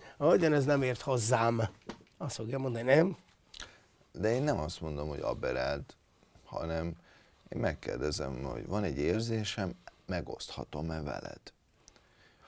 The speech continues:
Speaker 2: Ha te kíváncsi vagy, és azt mondod, hogy igen, akkor azt mondod, hogy oké, beszélgessünk egyet. Mert én azt gondolom,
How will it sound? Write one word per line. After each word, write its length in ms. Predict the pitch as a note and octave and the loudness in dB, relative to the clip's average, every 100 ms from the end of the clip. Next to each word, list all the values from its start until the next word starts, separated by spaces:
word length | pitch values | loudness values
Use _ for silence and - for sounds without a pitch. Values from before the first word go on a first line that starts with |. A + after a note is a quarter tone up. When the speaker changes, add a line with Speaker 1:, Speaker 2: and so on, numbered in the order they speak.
| - | -8
Speaker 2:
Ha 100 | D#2 | -8
te 160 | - | -6
kíváncsi 640 | - - C#2 C2 C2+ D#2 G#2 | -8 -2 0 0 -2 -2 -4
vagy, 400 | F#2+ - D4+ - _ | -2 0 -2 -6 _
és 140 | - - | -10 -4
azt 200 | D2 - | -4 -4
mondod, 320 | B1 A1+ - | -6 -6 -8
hogy 180 | - G1+ | -8 -6
igen, 280 | - - F3+ | -2 -2 -2
akkor 320 | D#3 - - | -4 -6 -10
azt 180 | - - | -10 -10
mondod, 360 | C#2+ C#2 C#2+ | -8 -8 -8
hogy 200 | - D2 - | -8 -10 -8
oké, 500 | C#2 - - - - _ _ - | -8 -8 -12 -14 -18 _ _ -18
beszélgessünk 1000 | - B2 - - - - - - - - - | -8 -6 -4 -6 -6 -8 -10 -10 -12 -14 -16
egyet. 360 | - - - _ _ _ _ _ _ _ _ _ _ _ _ _ _ _ _ _ _ _ - - - - _ - | -16 -16 -16 _ _ _ _ _ _ _ _ _ _ _ _ _ _ _ _ _ _ _ -20 -20 -20 -20 _ -6
Mert 500 | E2 E2 E2 E2 - | -2 0 0 0 -2
én 140 | F2+ | -2
azt 200 | A2+ F3 | -2 -4
gondolom, 600 | - A#1+ C2 C2 D#2 F2+ | -4 -4 -2 -2 -2 -2